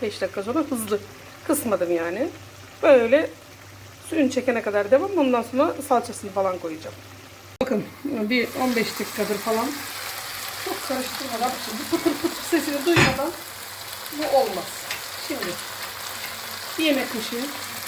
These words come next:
tereyağı koyuyorum bu aşamada. Bir yemek kaşığı dolusu salça koyuyorum. Bir,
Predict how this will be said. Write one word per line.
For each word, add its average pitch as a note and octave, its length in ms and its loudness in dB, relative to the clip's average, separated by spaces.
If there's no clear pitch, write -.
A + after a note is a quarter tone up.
tereyağı F#3+ 340 2
koyuyorum E3+ 320 -2
bu G#3+ 60 -2
aşamada. F3 460 -2
Bir D4 80 2
yemek C4 260 4
kaşığı A#3+ 380 -4
dolusu A3 520 2
salça F3 360 0
koyuyorum. A3 320 -2
Bir, D4 160 6